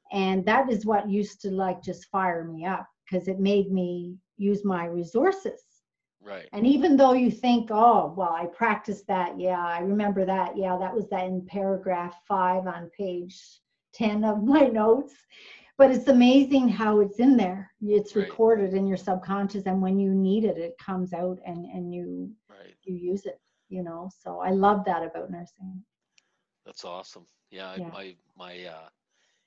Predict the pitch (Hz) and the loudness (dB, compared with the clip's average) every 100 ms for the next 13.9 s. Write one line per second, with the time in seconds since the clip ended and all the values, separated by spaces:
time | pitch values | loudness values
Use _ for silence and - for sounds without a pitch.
0 | _ _ 104 107 107 - 92 80 82 80 | _ _ -14 -14 -16 -20 -20 -20 -20 -20
1 | 80 _ _ _ _ _ 90 82 87 90 | -20 _ _ _ _ _ -20 -20 -20 -20
2 | 90 85 - 82 85 82 82 80 80 - | -20 -20 -20 -20 -20 -20 -20 -20 -20 -20
3 | - 85 82 78 _ _ _ _ _ _ | -20 -20 -20 _ _ _ _ _ _ _
4 | _ 95 87 80 85 82 - - 90 92 | _ -20 -20 -20 -20 -20 -20 -20 -20 -20
5 | 85 - 92 87 87 95 107 - _ _ | -20 -20 -20 -20 -20 -20 -20 -20 _ _
6 | _ _ _ _ _ _ _ _ _ _ | _ _ _ _ _ _ _ _ _ _
7 | 98 82 82 78 _ 87 82 _ 92 82 | -20 -20 _ _ _ -20 -20 _ -20 -14
8 | - 143 92 95 85 78 78 78 - - | -14 -14 -18 -18 -16 -18 -20 -20 -20 -20
9 | _ _ _ _ _ - - - 170 196 | _ _ _ _ _ -20 -20 -14 -10 -10
10 | - 196 202 - _ _ _ _ _ _ | -8 -12 -12 -16 _ _ _ _ _ _
11 | - 95 98 - 92 104 - - - 240 | -20 -18 -18 -16 -18 -18 -18 -18 -6 -6
12 | 240 240 87 175 - 90 92 82 - 85 | -6 -12 -18 -20 -20 -20 -20 -20 -20 -20
13 | 87 82 - _ 87 - 82 82 | -20 -20 -20 _ -20 -20 -20 -20